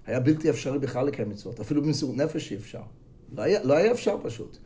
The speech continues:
אחר כך היה צריך מסירות נפש גדול. אחר כך לא מסירות נפש, אבל ניסיונות. אחר כך רק מניות ועיכובים. היום, בבקשה, אתה בסדר.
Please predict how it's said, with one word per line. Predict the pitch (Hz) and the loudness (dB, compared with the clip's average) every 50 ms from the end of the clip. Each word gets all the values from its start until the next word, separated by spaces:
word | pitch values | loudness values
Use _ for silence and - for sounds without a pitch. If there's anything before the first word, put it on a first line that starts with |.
| - - - - - | -20 -20 -20 -16 -12
אחר | - - - 202 226 233 | -8 -2 2 2 4 2
כך | - 180 156 | 2 0 0
היה | 175 175 | 0 0
צריך | 165 - 180 156 156 | 2 2 2 0 0
מסירות | 170 156 - 170 170 - | 0 0 0 0 2 2
נפש | 160 156 156 156 165 143 123 | 4 2 2 2 2 -2 2
גדול. | 113 143 127 127 143 147 143 - - - - - - | 4 4 6 6 6 6 6 2 -4 -10 -16 -20 -18
אחר | - - - 208 220 226 | -10 -2 2 2 2 4
כך | - 208 196 - 165 | 4 2 2 4 2
לא | 180 202 | 2 2
מסירות | 202 - - 214 202 160 | 2 0 0 0 0 2
נפש, | 202 226 247 240 214 160 - | 4 4 4 4 2 -2 -2
אבל | 117 107 110 104 101 - - - | -2 -4 -4 -6 -6 -8 -8 -6
ניסיונות. | 110 104 - - 110 104 110 131 156 - 143 - - - - - - - - - - - - - - - - | -6 -6 -6 -4 -4 -2 0 2 2 2 0 -2 -8 -14 -18 -20 -20 -20 -20 -20 -20 -20 -20 -20 -20 -20 -20
אחר | - - - - - 143 156 156 | -18 -18 -14 -6 -4 -4 -2 -2
כך | - 135 - | -4 -4 -4
רק | 147 131 123 | -4 -2 -2
מניות | 135 135 135 135 123 - | -2 0 -2 -2 -2 -4
ועיכובים. | 120 113 - 156 151 127 123 110 110 - - - - | -6 -2 0 0 0 0 -2 -6 -6 -8 -10 -6 -2
היום, | 127 139 151 170 208 247 294 311 269 - - - - - - - - - - - | 2 4 4 4 4 2 2 -2 -6 -10 -14 -20 -20 -20 -20 -20 -20 -20 -14 -14
בבקשה, | 156 - - 196 - - 294 285 - - - - - - | -12 -8 -8 -8 -4 -4 -6 -6 -8 -12 -20 -20 -20 -16
אתה | - - - 190 | -10 -6 -4 -4
בסדר. | 202 196 - 247 254 262 - 196 - | -4 0 6 6 6 8 8 4 0